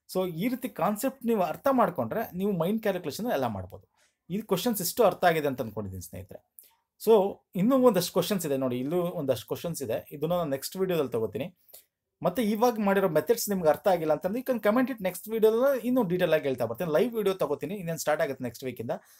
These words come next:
So, ಅವಾಗ ನಾನು ನಿಮ್ಗೆ ಕಂಪ್ಲೀಟ್ ಆಗಿ ನಿಮ್ಗೆ ಲೈವಲ್ಲಿ ಸಾಲ್ವ್ ಮಾಡ್ತಾ ಹೋಗ್ತೀನಿ. ಅವಾಗ ನಾನು ಆನ್ಸರ್ ತಗೊಳ್ಳೋದು, ನಾನೇ ಲೈವಲ್ಲಿ ಬಿಡಿಸ್ತಾ ಹೋಗ್ತೀನಿ. ಇದ್ರ ಬದಲು ನಾನೇ ಬಿಡಿಸ್ತಾ ಹೋಗ್ತೀನಿ. ಆಗ ಪೆನ್ ಸಿಗುತ್ತೆ ನನಗೆ. So, ಇದಿಷ್ಟು ನಿಮ್ಗೆ ಅರ್ಥ ಆಗಿದೆ ಅನ್ಕೋತೀನಿ. ನೆಕ್ಸ್ಟ್ ವಿಡಿಯೋ ಪುನಃ ಸಿಗ್ತೀನಿ ಸ್ನೇಹಿತರೆ. Telegram ಚಾನೆಲ್ ಜಾಯಿನ್ ಆಗಿಲ್ಲ ಅಂದ್ರೆ ಪುನೀತ್ ಫೋರಮ್ ಅಂತ ಸರ್ಚ್ ಮಾಡಿ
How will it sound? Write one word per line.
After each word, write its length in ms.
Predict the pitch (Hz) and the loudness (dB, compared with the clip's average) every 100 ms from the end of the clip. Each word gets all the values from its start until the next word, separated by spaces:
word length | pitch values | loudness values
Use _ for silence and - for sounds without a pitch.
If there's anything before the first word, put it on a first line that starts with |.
| _ - | _ 0
So, 80 | 170 | 2
ಅವಾಗ 220 | 240 240 | 4 4
ನಾನು 180 | 214 175 | 4 2
ನಿಮ್ಗೆ 520 | 160 226 - _ _ - | 0 -2 -2 _ _ 0
ಕಂಪ್ಲೀಟ್ 400 | 170 233 240 196 | 0 2 4 4
ಆಗಿ 140 | 170 | 4
ನಿಮ್ಗೆ 520 | 165 160 220 220 _ _ _ _ _ | 0 2 0 0 _ _ _ _ _
ಲೈವಲ್ಲಿ 420 | 151 208 247 214 233 | 2 2 4 2 4
ಸಾಲ್ವ್ 240 | 170 170 | 2 4
ಮಾಡ್ತಾ 240 | 151 - | 2 2
ಹೋಗ್ತೀನಿ. 280 | 123 - 196 | 0 0 2
ಅವಾಗ 200 | 170 180 | 4 4
ನಾನು 180 | 196 170 | 2 2
ಆನ್ಸರ್ 320 | 160 170 180 | 2 0 0
ತಗೊಳ್ಳೋದು, 280 | 117 113 185 | 0 0 0
ನಾನೇ 240 | 175 185 | 0 0
ಲೈವಲ್ಲಿ 380 | 196 170 185 196 | 2 0 0 -2
ಬಿಡಿಸ್ತಾ 320 | 139 143 - | -2 -6 0
ಹೋಗ್ತೀನಿ. 320 | 139 104 120 117 | 0 0 -6 -4
ಇದ್ರ 120 | 151 | -2
ಬದಲು 260 | 147 160 | -2 -2
ನಾನೇ 220 | 196 151 165 | -4 -4 -6
ಬಿಡಿಸ್ತಾ 340 | 131 117 135 | -8 -6 -4
ಹೋಗ್ತೀನಿ. 520 | 101 - 113 - - | -6 -8 -12 -12 -12
ಆಗ 120 | 151 | -10
ಪೆನ್ 280 | 180 165 170 | -6 -6 -6
ಸಿಗುತ್ತೆ 320 | 170 107 98 | -8 -10 -10
ನನಗೆ. 200 | 90 90 - _ _ _ _ _ | -14 -14 -18 _ _ _ _ _
So, 60 | 123 | -8
ಇದಿಷ್ಟು 260 | 160 - | -6 0
ನಿಮ್ಗೆ 160 | 226 180 | 2 4
ಅರ್ಥ 160 | 160 170 | 4 4
ಆಗಿದೆ 220 | 160 151 | 4 2
ಅನ್ಕೋತೀನಿ. 340 | 147 147 156 | 0 -4 -4
ನೆಕ್ಸ್ಟ್ 220 | 143 - | -6 -8
ವಿಡಿಯೋ 140 | 160 147 | -4 -4
ಪುನಃ 180 | 143 165 | -2 -2
ಸಿಗ್ತೀನಿ 320 | 160 - 127 | -4 -8 -8
ಸ್ನೇಹಿತರೆ. 280 | 135 135 123 | -6 -6 -6
Telegram 440 | 160 214 226 202 | -4 -2 -2 0
ಚಾನೆಲ್ 240 | 175 151 | -2 -2
ಜಾಯಿನ್ 180 | 135 131 | 0 0
ಆಗಿಲ್ಲ 180 | 123 117 | 0 -2
ಅಂದ್ರೆ 200 | 117 113 | -6 -6
ಪುನೀತ್ 220 | 151 170 | -8 -6
ಫೋರಮ್ 340 | - 135 127 120 | -4 -2 -2 -4
ಅಂತ 120 | 110 | -8
ಸರ್ಚ್ 300 | 120 117 135 | -10 -10 -8
ಮಾಡಿ 240 | 127 139 | -8 -10